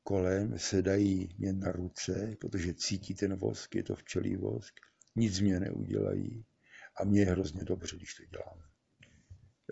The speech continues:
Posvěcením oltáře, požehnáním zvonice je dílo odevzdáno,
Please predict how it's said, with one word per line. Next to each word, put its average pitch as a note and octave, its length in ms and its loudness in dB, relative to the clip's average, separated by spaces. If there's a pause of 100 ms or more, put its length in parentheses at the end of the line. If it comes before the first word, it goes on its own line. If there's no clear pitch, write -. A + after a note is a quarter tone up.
(120)
Posvěcením G#2+ 720 2
oltáře, G2 840 4 (1080)
požehnáním G2 840 4
zvonice G2 880 0 (1200)
je F#2+ 100 0
dílo F#2+ 340 2
odevzdáno, D#2+ 1160 -2